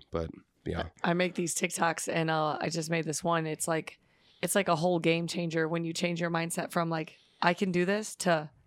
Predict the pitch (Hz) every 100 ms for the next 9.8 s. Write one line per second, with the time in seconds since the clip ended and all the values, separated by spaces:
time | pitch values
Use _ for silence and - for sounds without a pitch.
0 | _ 196 190 170 - 190 180 170 160 170
1 | 160 156 160 170 - _ _ _ _ -
2 | - - - 113 135 175 170 - 208 208
3 | 185 180 214 165 - - - - - 180
4 | 190 175 196 208 196 180 175 175 180 -
5 | - - - 196 - 202 185 - 180 -
6 | 202 170 - 196 - 214 220 208 202 -
7 | 185 202 185 175 190 185 170 175 - 185
8 | 190 165 156 - - 180 180 214 247 185
9 | 175 180 170 175 - 180 170